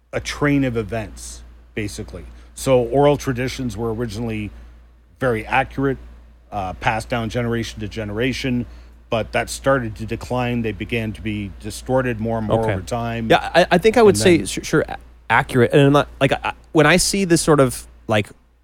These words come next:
Speaker 2: like, I think that there was sort of an evolution or a, um, compression or a development of the stories we told about the universe and these,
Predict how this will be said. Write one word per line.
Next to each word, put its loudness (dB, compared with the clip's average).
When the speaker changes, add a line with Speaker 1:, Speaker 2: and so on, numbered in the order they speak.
Speaker 2:
like, 4
I 6
think 4
that 2
there 6
was 4
sort 4
of 4
an 4
evolution 0
or 0
a, 2
um, -4
compression 2
or 0
a 0
development 2
of -4
the -4
stories 0
we -4
told 0
about -2
the -6
universe -4
and -6
these, -6